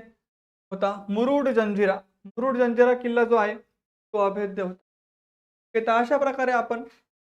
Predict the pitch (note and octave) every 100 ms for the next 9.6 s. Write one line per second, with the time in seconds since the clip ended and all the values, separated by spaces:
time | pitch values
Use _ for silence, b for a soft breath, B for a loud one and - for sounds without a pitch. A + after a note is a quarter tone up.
0 | _ A3 A3+ - G#3+ G3 G3 G3 A3 B3
1 | - - _ G3 G3 G#3 G3+ G3+ A3 G#3+
2 | B3 A#3+ A3+ A#3+ A3+ A3+ A#3 A#3 A3+ G#3+
3 | G#3+ G#3 A#3 _ _ _ - A3 A#3+ A3+
4 | B3 A#3+ A#3+ A#3 A#3 A3 A3 G#3+ A3 A3
5 | - _ _ _ _ _ A3 A#3+ B3+ C4+
6 | B3 B3 B3+ B3+ C4 _ _ A3 _ -
7 | A3+ B3 B3+ B3 B3 A#3 A3+ A3+ A3+ A#3
8 | A3 - G#3+ - _ _ _ G#3+ G#3+ A3+
9 | A#3+ A#3 A#3 A#3+ A3+ A#3+